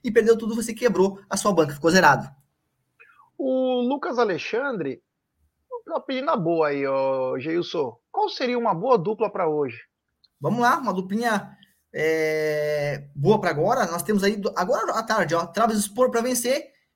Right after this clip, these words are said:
Speaker 1: e over dois e meio no Dortmund com, com Freiburg ou um ambas marcam. Aí você pode escolher. Porque o over um e meio nesse jogo do, do, do Dortmund, se você quisesse ir mais na segurança ainda, tá muito baixo.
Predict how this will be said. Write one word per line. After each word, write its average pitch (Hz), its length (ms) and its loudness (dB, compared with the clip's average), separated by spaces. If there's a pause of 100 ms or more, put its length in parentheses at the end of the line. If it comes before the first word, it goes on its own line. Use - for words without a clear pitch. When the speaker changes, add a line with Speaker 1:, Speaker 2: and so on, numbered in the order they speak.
(120)
Speaker 1:
e 285 320 -10
over 294 560 2
dois 220 300 4
e 233 80 0
meio 220 400 2
no 208 120 4
Dortmund 294 600 0
com, 185 420 0
com 180 140 -6
Freiburg 285 460 -2 (160)
ou 339 340 2
um 339 80 -4
ambas 320 240 2
marcam. 190 400 0
Aí 180 120 -6
você 214 180 -8
pode 247 180 -2
escolher. 214 380 -2 (260)
Porque 269 220 -8
o 269 80 0
over 339 260 2
um 277 80 -6
e 247 80 0
meio 226 260 2
nesse 208 160 0
jogo 196 180 0
do, 180 120 -4
do, 151 240 -6
do 139 100 -6
Dortmund, 156 520 -2 (300)
se - 100 -20
você 139 160 -6
quisesse 156 320 -2
ir - 20 -4
mais 165 240 0
na 208 60 2
segurança 180 340 -2
ainda, 240 160 -6 (160)
tá 233 80 -2
muito 254 280 -4
baixo. 160 360 0